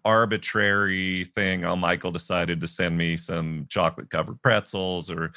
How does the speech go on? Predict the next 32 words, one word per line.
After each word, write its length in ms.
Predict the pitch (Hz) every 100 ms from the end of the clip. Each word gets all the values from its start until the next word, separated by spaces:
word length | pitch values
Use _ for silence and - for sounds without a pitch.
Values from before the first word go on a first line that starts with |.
| - -
or 120 | 87
whatever 320 | 85 85 82
it 80 | 73
was. 280 | 147 113 95
I 140 | 110
began 320 | 127 107 107
to 80 | 95
get 360 | 85 85 107 - -
these 260 | 95 82
gifts, 560 | - 92 67 - - - _ - - _ -
and 540 | 123 117 120 120 117 - - _ -
I 260 | 123 151
said 540 | 151 - 147 175 170 131
to 100 | 143
Michael, 720 | 135 135 175 - 80 82 98 _ _ _ _ _ -
"Hey, 360 | 156 131 82 _ _ _ _ _ _ _ _ -
tell 140 | 151
me 100 | 190
how 140 | 165 160
you 140 | 113
do 300 | 82 90 82
it." 120 | - - _ _ _ _ _ _ -
And 720 | 131 127 127 123 123 123 120 _ _ _ -
what 220 | 127 -
Michael 380 | 139 202 226 175
realized 840 | 113 95 80 73 73 - - - _ _ -
is 320 | 135 131 98
that 240 | 127 127 135
there 200 | 147 170
was 160 | 139
an 80 | 127
opportunity 1120 | 123 120 - 82 - 156 180 123 76 65 -